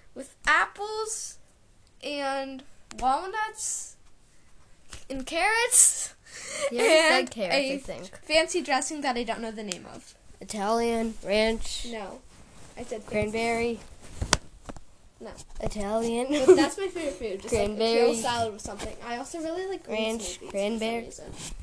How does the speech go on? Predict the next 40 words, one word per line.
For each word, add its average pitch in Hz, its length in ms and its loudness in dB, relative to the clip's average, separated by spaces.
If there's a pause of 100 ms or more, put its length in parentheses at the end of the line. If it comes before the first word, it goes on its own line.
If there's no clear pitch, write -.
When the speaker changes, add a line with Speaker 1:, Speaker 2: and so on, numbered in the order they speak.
Speaker 1:
Green 247 160 -10
smoothies 339 160 12
Speaker 2:
Everyone. 339 460 10
Speaker 1:
are 247 40 -2
good. 240 440 -4 (100)
Speaker 2:
Yeah, 240 160 12
I 220 80 12
Speaker 1:
You 226 80 12
Speaker 2:
lo-, 220 240 12
Speaker 1:
eat - 80 6
Speaker 2:
I 220 140 12
love 202 680 12
them. 190 460 12 (400)
Speaker 1:
All 269 100 0
right. 269 100 2
Speaker 2:
I 180 40 10
love 202 180 12
them. - 400 12
Speaker 1:
So, - 640 12 (340)
um, 254 420 -8 (760)
okay. 214 220 -8 (800)
Ask 233 180 4
me - 60 12 (880)
Speaker 2:
Next - 400 12 (100)
Speaker 1:
the - 80 4
Speaker 2:
question. - 920 12
Speaker 1:
next - 420 -14
question. 220 200 -18
Speaker 2:
That's 220 280 2
me. 202 420 4
I 202 140 0
make 202 200 2
a 196 40 -4
demonic 190 500 -6
voice 185 280 -10
a 202 40 -14
lot. 190 300 -10
Um, 285 300 4 (400)
I'm 247 260 4
thinking. 202 360 -2